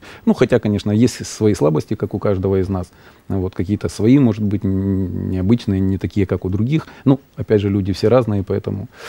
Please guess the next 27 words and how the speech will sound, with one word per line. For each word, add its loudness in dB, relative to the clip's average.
вот. 0
Но 8
я 6
с-, -2
скажу, 2
что -2
даже 6
если, 6
допустим, 0
человек 2
был, 2
ну, 0
хиленькой, 2
там, -6
структурой, 0
и 6
вдруг 4
ему 8
нужно 6
было 6
играть 6
какого-то 0
там -8
героя, 6
он 4
начинает 0
что? -10